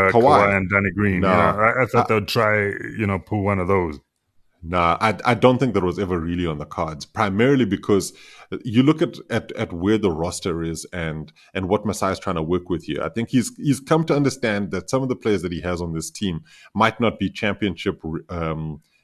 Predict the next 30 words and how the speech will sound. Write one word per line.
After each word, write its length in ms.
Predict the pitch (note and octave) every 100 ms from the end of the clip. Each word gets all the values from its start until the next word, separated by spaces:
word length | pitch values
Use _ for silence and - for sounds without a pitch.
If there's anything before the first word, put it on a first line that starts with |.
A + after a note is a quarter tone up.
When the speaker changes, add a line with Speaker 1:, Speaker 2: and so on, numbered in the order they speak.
| -
Speaker 1:
material. 800 | F#2 F2 B2+ C3 C3+ D#3 E3+ - _ _ _
Um, 300 | G2 F2+ F2
he's 120 | F2+ G#2+
Speaker 2:
Mm-hmm. 80 |
Speaker 1:
got 140 | G#2 B2+
some 160 | G#2+ E2+
good 240 | B2 -
players 320 | C3 B2 A#2+ -
there, 260 | C3 D#3+ D#3 - - -
but 100 | G#2+
I 60 |
think 180 | G#2 A#2+
he's 160 | A2 F#2
looking 220 | A2 C3
at 80 | G2
them 180 | G2
saying, 380 | F2 G#2 G2 F#2+
"Nah, 260 | G2+ A2 A2
but 160 | G2+ F2
these 160 | A#2
guys 260 | - G2+ G2
can't 260 | - A2
ne-, 120 | F#2 F2+ -
necessarily 540 | G2+ G2+ - A2+ G2+
take 220 | F2+ G#2 F2+
it 80 |
to 60 | -
the 60 | E2+
next 260 | E2 -
level." 360 | F2+ E2+ D2